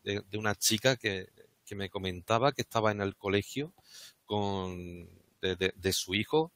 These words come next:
con muchísima gente, en una obra de teatro, y, y empezó a sentirse mal, ¿no?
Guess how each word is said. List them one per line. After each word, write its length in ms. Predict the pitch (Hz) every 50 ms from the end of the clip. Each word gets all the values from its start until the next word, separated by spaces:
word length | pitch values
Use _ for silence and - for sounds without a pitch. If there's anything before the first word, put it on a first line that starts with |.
| _ _ - - - _ -
con 120 | 95 98
muchísima 480 | 101 95 - - 98 - - 98 95 90
gente, 720 | - - 107 113 127 131 123 - - 127 127 127 123 127 127
en 60 | 120
una 240 | 113 107 104 101 101
obra 180 | 101 98 98 95
de 80 | 95 92
teatro, 720 | - 95 90 98 117 127 127 - - 117 120 117 120 117
y, 160 | 113 110 107 -
y 80 | 107 101
empezó 360 | 92 90 - 98 - - 107
a 60 | 101
sentirse 580 | - - 98 87 - - 90 87 - - 92 87
mal, 280 | 87 85 85 85 78 78 82
¿no? 140 | - -